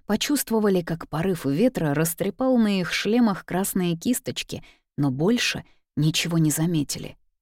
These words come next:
Хотя обитатели Небесного Царства быстро восстановили террасу истребления небожителей и усмирили враждебную Ци, пагубное влияние тлетворной энергии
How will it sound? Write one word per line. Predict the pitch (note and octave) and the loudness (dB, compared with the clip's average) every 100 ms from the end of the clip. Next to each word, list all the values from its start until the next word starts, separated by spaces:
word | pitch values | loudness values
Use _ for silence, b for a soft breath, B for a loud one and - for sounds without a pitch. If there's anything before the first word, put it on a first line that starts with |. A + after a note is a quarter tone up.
| _ _ _ _ _ - | _ _ _ _ _ -6
Хотя | E3 E3 B3 A3+ | -2 2 4 4
обитатели | D#3+ E3+ G3 A#3 G3 E3+ | 4 2 0 0 0 2
Небесного | D#3+ D#3 F#3 G#3 G3+ F3 F3 | 4 4 2 0 0 0 0
Царства | - G#3 G3 - F3+ | -2 -4 -4 -2 0
быстро | D#3 F3 C#4+ - B3 | 2 2 2 0 -2
восстановили | F#3+ F#3 - G3 G3+ A3+ B3 D3 | 0 -2 0 0 2 4 4 4
террасу | - D3 G3 - D#3 | 0 0 0 0 0
истребления | C#3+ - D3 C#3+ D3+ F#3 E3 D3 | 0 -2 -2 0 0 2 2 2
небожителей | C#3 C#3 C#3 E3+ B3+ F3 C#3 C3 B B - | 2 2 0 0 0 0 -2 -2 B B 4
и | |
усмирили | A#3 A#3+ A#3+ C4+ C#4 A3+ D3 | 6 6 6 6 8 6 2
враждебную | C#3 C3+ D3 D#3 D#3 C#3+ C3+ C3 | 0 -4 -2 -2 0 0 -2 -2
Ци, | - C4 b b b _ _ - | -2 -2 b b b _ _ -2
пагубное | E3+ F3 F3+ E3+ D#3+ | 2 2 4 4 4
влияние | D#3 D3+ D#3 G3 F3+ C#3+ C3+ | 4 2 4 2 2 0 0
тлетворной | D3+ D3+ D#3 F#3+ F3 D#3 D3 | -2 0 0 2 4 4 4
энергии | G#3 A#3 F3 D#3 | 4 2 2 -2